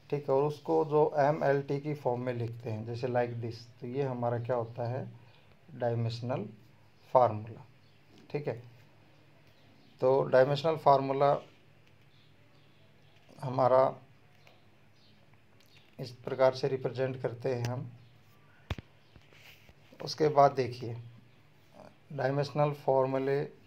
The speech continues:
equations of some quantity, बारी बारी से देखिए आप, ठीक है।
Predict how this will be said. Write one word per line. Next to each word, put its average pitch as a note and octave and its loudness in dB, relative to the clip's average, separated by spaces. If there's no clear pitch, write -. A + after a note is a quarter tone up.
equations C#3 -2
of C#3 2
some C#3 -4
quantity, A#2+ -6
बारी C3+ 6
बारी C#3 4
से C#3+ -8
देखिए A#2+ -8
आप, A#2+ -12
ठीक D3 -2
है। A#2 -6